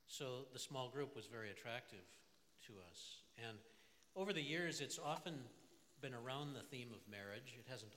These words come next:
always been, but in recent years it, it has been. Um, the theme isn't the important thing. The connection with the other people is. And thinking back on it now, it's often been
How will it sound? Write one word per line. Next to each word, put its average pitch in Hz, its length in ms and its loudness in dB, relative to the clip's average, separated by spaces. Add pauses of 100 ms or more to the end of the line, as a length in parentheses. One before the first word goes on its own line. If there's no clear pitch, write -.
always 113 380 -2
been, 95 180 -6 (160)
but 95 160 -8 (400)
in 104 220 -10
recent 113 320 -6
years 98 260 -12
it, 98 80 -12 (480)
it 104 60 -12 (120)
has 101 120 -10
been. 104 260 -6 (800)
Um, 117 320 0 (240)
the 135 80 -2
theme 208 300 6
isn't 139 260 2 (460)
the 135 100 -2
important 117 480 -4
thing. 101 240 -6 (760)
The 117 80 -8
connection 131 520 -2 (640)
with 120 120 -6
the 117 120 -2
other 107 240 -4
people 127 320 -6 (220)
is. - 180 -4 (240)
And 120 80 -2 (1800)
thinking 143 240 2
back 123 320 4
on 113 80 -4
it 107 160 -4
now, 117 320 -2 (800)
it's 135 220 -2
often 156 340 2 (220)
been 113 200 0